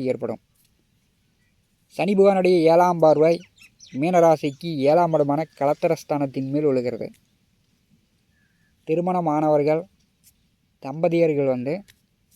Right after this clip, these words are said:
எதிர்வரக்கூடிய இந்த இரண்டரை ஆண்டு காலம் அந்நியோன்யமாக,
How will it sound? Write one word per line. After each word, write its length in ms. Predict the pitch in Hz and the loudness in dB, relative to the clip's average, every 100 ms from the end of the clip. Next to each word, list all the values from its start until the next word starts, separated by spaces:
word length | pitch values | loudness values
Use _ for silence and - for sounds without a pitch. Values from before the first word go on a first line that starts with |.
| _ _ _ _ _ _ _ _ _ 131 | _ _ _ _ _ _ _ _ _ -4
எதிர்வரக்கூடிய 680 | 156 196 185 160 165 165 180 | 2 4 4 2 -2 -2 -2
இந்த 160 | 156 139 | 0 2
இரண்டரை 380 | 143 151 151 143 | 2 0 2 2
ஆண்டு 200 | 135 135 | 0 0
காலம் 280 | 139 170 - _ _ _ _ _ _ _ _ _ _ _ _ 131 | 0 -2 -6 _ _ _ _ _ _ _ _ _ _ _ _ -12
அந்நியோன்யமாக, 720 | 147 175 170 151 139 139 | -6 -2 -2 -2 -2 -2